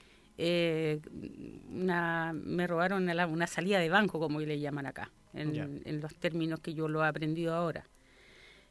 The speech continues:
Speaker 1: Perdí el capital y yo había arrendado ese local, eh, pensando en algún momento, prime-, en primera instancia lo arrendé como para guardar algunas máquinas, pero después yo dije, lo encontré tan lindo el local cuando lo vi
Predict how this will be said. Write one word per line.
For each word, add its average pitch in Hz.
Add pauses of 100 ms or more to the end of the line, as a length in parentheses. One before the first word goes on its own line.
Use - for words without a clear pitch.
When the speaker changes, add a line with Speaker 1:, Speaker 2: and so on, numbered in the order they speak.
Speaker 1:
Perdí 208
el 180
capital 277
y 180
yo 214
había 277
arrendado 269
ese 277
local, 254 (420)
eh, 196 (200)
pensando 294
en 311
algún 277
momento, 277
prime-, 240
en 214
primera 254
instancia 330
lo 294
arrendé 240
como 233
para 180
guardar 170
algunas 190
máquinas, 190
pero 196
después 208
yo 208
dije, 208 (400)
lo 214
encontré 254
tan 247
lindo 262 (1120)
el 226
local 233
cuando 240
lo 214
vi 233